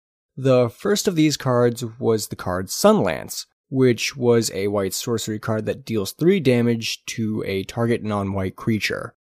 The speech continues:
Early in its career, it was mostly successful in limited and block format, since it was a cheap form of removal. However, it did see a resurgence back in two thousand thirteen, where it became part of a Death and Taxes for Legacy format,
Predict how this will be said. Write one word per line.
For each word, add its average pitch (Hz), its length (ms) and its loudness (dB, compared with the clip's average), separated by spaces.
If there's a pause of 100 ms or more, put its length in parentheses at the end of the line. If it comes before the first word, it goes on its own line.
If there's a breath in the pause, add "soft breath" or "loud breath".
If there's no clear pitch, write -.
(240)
Early 202 380 4
in 190 80 2
its 185 140 -4
career, 107 520 0
it 131 100 0
was 117 220 0
mostly 110 640 2
successful 123 560 -2
in 107 280 -4
limited 107 340 0
and 101 260 -4 (100)
block 131 320 0
format, 90 560 -6
since 107 380 -6
it 95 120 -4
was 98 360 -6
a 92 80 -12
cheap - 340 -6
form 98 160 -4
of 90 120 -8
removal. 110 440 2 (300)
However, 156 340 6
it 143 260 -4
did 170 220 8
see 196 200 0
a 175 80 4
resurgence 131 560 2
back 113 260 -2
in 113 80 0
two - 220 -2
thousand 110 340 0
thirteen, 110 540 0
where 107 200 0
it 95 160 -4
became 104 640 -4
part 156 280 2
of 131 100 -4
a 120 60 0
Death 131 280 -2
and 120 140 0
Taxes 120 560 -4
for - 260 -10
Legacy 104 460 -4
format, 101 500 -4